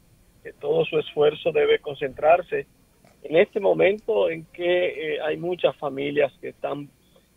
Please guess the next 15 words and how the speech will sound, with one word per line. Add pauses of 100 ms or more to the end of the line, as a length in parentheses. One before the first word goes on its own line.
viviendo
una
situación
bastante
difícil (460)
y (120)
que, (160)
que, (100)
que
merecen
la
mayor
de
las
atenciones.